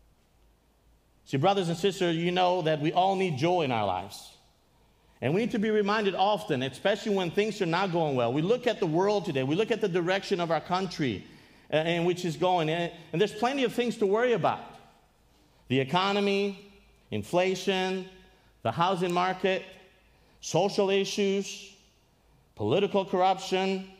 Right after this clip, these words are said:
Lawlessness in the street, violence. I mean, to mention a few,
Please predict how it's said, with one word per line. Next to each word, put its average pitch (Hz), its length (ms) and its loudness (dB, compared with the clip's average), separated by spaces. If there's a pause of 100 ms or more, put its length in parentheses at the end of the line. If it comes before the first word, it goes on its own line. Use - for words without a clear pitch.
(180)
Lawlessness 190 720 0
in 196 80 -2
the 190 60 -4
street, 190 420 -4
violence. 202 580 0 (320)
I 160 40 -2
mean, 196 140 0
to 190 80 0
mention 226 380 0
a 208 60 0
few, 214 460 0